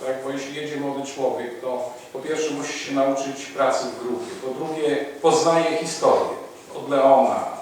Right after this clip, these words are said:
od Jacka, od Anatola wcześniej, e, także od Anatola,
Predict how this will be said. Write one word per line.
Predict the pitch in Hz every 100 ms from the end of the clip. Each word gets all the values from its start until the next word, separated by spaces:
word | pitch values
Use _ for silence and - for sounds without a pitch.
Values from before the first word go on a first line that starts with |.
| -
od | 120
Jacka, | 123 - - - - - -
od | 135 135 -
Anatola | 135 139 - 147 143 - -
wcześniej, | - 120 - - 104 - - - - -
e, | 127 120 120 120 120
także | 135 - 117
od | 113 113 107
Anatola, | 110 - - -